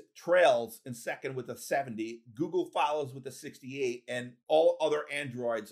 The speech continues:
are last with a forty-nine. Now, in all this, we didn't really speak to innovation,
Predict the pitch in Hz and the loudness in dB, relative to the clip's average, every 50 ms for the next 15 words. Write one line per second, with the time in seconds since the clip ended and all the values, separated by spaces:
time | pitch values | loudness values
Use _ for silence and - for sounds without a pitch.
0 | - 120 117 113 113 127 127 113 98 87 - - - _ _ _ _ _ _ _ | -10 -10 -8 -4 -2 -2 -2 -2 -6 -10 -14 -20 -20 _ _ _ _ _ _ _
1 | _ _ 131 131 131 127 131 - 135 127 120 123 120 117 117 104 82 - - _ | _ _ -6 -4 -4 -6 -4 -4 -4 -4 -4 -6 -6 -4 -6 -6 -6 -10 -16 _
2 | _ _ - 135 143 139 131 127 - - _ _ _ _ _ _ _ _ _ _ | _ _ -2 0 2 2 0 0 -4 -10 _ _ _ _ _ _ _ _ _ _
3 | _ _ _ _ 156 170 190 240 262 262 277 247 208 190 180 175 180 202 196 - | _ _ _ _ 6 6 8 8 8 8 6 4 4 4 4 4 4 2 -2 -8
4 | - - _ _ _ _ _ _ _ _ _ _ _ _ _ _ _ _ _ _ | -14 -18 _ _ _ _ _ _ _ _ _ _ _ _ _ _ _ _ _ _
5 | _ _ _ 143 139 190 208 220 214 208 202 196 196 196 185 - - - 180 170 | _ _ _ 0 0 4 6 6 6 6 6 2 0 0 -6 -12 -6 0 2 2
6 | 165 - - _ - 180 165 165 147 151 151 147 147 139 - - 151 151 165 202 | 2 0 -6 _ -2 0 0 0 0 0 0 0 -2 -4 -8 -10 -10 -8 -8 -10
7 | - | -12